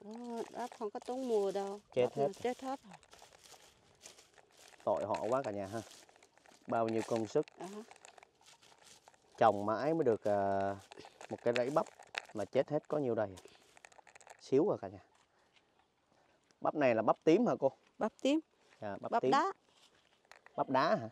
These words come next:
Speaker 1: À. Trắng đó thì bắp nếp.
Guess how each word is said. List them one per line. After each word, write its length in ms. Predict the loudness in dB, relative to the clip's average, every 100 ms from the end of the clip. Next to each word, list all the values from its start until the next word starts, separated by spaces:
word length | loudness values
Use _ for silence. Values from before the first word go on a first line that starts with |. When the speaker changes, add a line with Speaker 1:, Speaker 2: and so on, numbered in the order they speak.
| -12
Speaker 1:
À. 260 | -14 -14 -16 _ _ _ _ _ _ _ _ _ _ _ _ _ _ _
Trắng 280 | -2 -2 -2
đó 160 | -6
thì 140 | -6 -6
bắp 180 | -6 -4
nếp. 240 | -4 -6